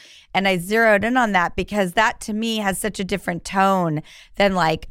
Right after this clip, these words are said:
gossip. Like, gossip almost invites in sort of a trolly toxicity, whereas the word encounter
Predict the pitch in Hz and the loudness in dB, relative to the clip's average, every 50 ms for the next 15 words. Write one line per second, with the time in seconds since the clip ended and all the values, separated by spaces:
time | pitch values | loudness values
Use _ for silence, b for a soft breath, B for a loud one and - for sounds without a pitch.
0 | - - 180 165 - 202 190 208 233 240 - - - 147 151 - - - 185 175 | -12 -12 -6 -2 0 2 2 2 0 -2 -4 -4 -4 -2 -4 -6 -4 0 0 0
1 | 170 165 - - 208 196 208 208 - - 226 208 - b b b b b b b | 0 0 0 0 0 0 0 -2 -2 -4 -4 -4 -4 b b b b b b b
2 | b - 208 220 220 233 226 208 - - 208 190 190 165 180 185 185 185 - - | b 0 2 2 2 0 -2 -4 -4 -6 -6 -4 -2 0 0 0 0 -2 -4 -6
3 | - - 202 196 190 185 180 170 165 156 - - _ _ - - - 214 196 185 | -2 0 0 2 2 0 0 -2 -4 -6 -8 -12 _ _ -18 -8 -4 -2 0 2
4 | 180 175 170 160 165 - - 160 180 170 165 156 - - - - - - - 208 | 2 2 2 0 -4 -6 -6 -4 -2 -2 -2 -4 -6 -10 -14 -16 -10 -4 0 2
5 | 196 190 190 185 185 185 180 175 170 170 170 - - 190 180 175 170 - - - | 2 2 2 0 0 0 0 0 -2 -4 -6 -6 -4 -2 -2 -2 -2 -4 -6 -4
6 | 226 214 214 - 220 185 170 156 151 151 156 B B B B B B - 214 220 | -4 -4 -2 -4 -4 -2 -2 -2 -2 -2 -4 B B B B B B -2 0 2
7 | 220 208 190 - 220 208 220 220 220 - - 185 196 185 - - - - 233 254 | 2 0 -2 -4 -4 -2 0 0 0 0 -2 -4 -4 -4 -6 -10 -10 -4 0 0
8 | 277 320 330 - - - 180 156 147 143 147 - | 0 0 -2 -4 -2 -2 0 0 0 0 -2 -4